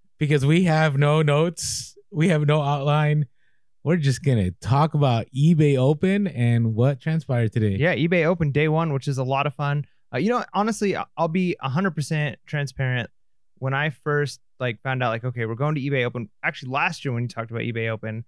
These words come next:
Speaker 1: Mm-hmm.
Speaker 2: I was like, "Yeah, that sounds like that'd be kinda cool to go to," but I didn't really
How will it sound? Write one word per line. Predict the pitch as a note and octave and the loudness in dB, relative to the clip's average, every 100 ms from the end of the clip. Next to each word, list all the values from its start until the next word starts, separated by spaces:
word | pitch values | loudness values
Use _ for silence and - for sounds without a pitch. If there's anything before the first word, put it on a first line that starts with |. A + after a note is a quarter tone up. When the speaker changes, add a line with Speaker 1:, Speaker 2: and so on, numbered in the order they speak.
| G#2 | -10
Speaker 1:
Mm-hmm. | G#2 A#2+ _ | -8 -8 _
Speaker 2:
I | C3+ | -4
was | C3 B2 | -2 -2
like, | B2 A#2 - _ _ _ | -2 -4 -8 _ _ _
"Yeah, | D#4+ D#4 | -2 0
that | D#4+ | 0
sounds | C#4+ G3+ | -2 -2
like | E3+ | -2
that'd | D#3+ C#3+ | -4 -4
be | |
kinda | C#3 D3+ C3+ | -4 -4 -4
cool | - C3+ | -4 -4
to | |
go | B2+ C3+ | -2 -2
to," | B2+ C#3+ C3 | -2 -4 -2
but | B2+ | 0
I | |
didn't | C#3+ D3 | 0 0
really | D3 C#3+ B2+ | 0 0 -2